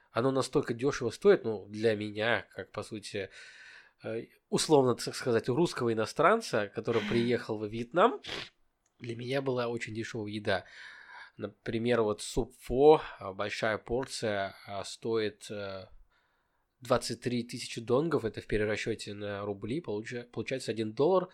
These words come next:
Speaker 1: или шестьдесят, сколько там, шестьдесят семь рублей. Огромная порция супа фо. По сути, э, можно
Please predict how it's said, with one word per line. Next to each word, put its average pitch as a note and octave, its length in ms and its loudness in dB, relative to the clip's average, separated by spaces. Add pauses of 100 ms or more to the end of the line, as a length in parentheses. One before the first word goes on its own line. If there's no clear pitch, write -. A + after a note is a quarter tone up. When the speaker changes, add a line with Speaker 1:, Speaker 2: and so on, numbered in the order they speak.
(180)
Speaker 1:
или C3+ 260 2
шестьдесят, - 380 -8
сколько - 220 -12
там, - 120 -14
шестьдесят - 240 -8
семь A2+ 120 -2
рублей. F#2+ 320 -6 (300)
Огромная A2 720 2 (360)
порция A#2 380 -4
супа G#2 320 -8
фо. - 300 -12 (600)
По G#2+ 100 -2
сути, G3 260 2
э, G2+ 680 0
можно A#2+ 580 4